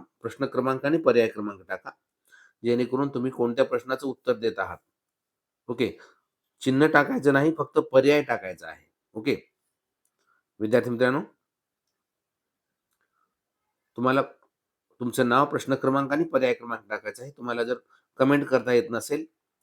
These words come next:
तर तुमच्या आई, वडील, बहीण, भाऊ यांची मदत घ्या. नसेल, काहीच करता येत नसेल तर सरळ सरळ हे प्रश्न वहीमध्ये लिहून घ्या. मी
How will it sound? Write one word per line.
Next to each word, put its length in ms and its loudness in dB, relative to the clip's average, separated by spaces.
तर 80 -2
तुमच्या 300 -2
आई, 220 0
वडील, 320 0
बहीण, 240 -8
भाऊ 200 -8
यांची 240 -8
मदत 300 -2
घ्या. 140 -14
नसेल, 320 4
काहीच 280 0
करता 240 2
येत 160 4
नसेल 300 -10
तर 100 2
सरळ 280 2
सरळ 260 0
हे 100 -8
प्रश्न 380 -2
वहीमध्ये 420 4
लिहून 220 2
घ्या. 140 -6
मी 160 2